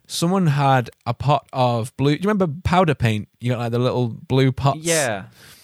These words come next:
Speaker 1: For some reason, there was a load of that out on the tables.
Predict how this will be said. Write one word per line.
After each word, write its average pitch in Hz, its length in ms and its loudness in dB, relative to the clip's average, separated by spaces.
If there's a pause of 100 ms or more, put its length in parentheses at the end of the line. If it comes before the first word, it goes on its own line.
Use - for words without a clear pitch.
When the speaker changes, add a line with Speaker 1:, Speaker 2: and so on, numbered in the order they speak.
(320)
Speaker 1:
For - 100 -4
some 180 240 0
reason, 147 460 2
there 127 160 4
was 123 340 2
a 123 60 0
load 139 240 4
of 123 60 0
that 127 180 2
out 117 220 2
on 113 200 -2
the 107 80 -2
tables. 104 640 -2